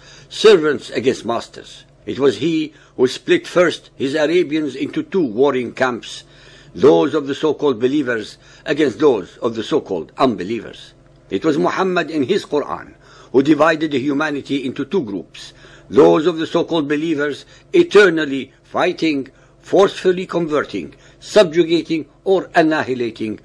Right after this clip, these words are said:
the majority of human beings called unbelievers.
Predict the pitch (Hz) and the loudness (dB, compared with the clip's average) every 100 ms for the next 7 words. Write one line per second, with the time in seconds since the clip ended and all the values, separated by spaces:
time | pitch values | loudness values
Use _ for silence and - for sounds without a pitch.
0 | _ _ 117 135 123 139 147 139 143 113 | _ _ 0 2 0 -2 -2 -2 -2 -4
1 | 87 127 165 160 139 135 127 123 - - | -4 -4 -2 -2 -2 -2 -4 -8 -16 -20
2 | - 151 123 85 - - 117 95 101 120 | -4 0 0 -2 -8 -2 0 0 -4 -6
3 | - - - | -8 -14 -20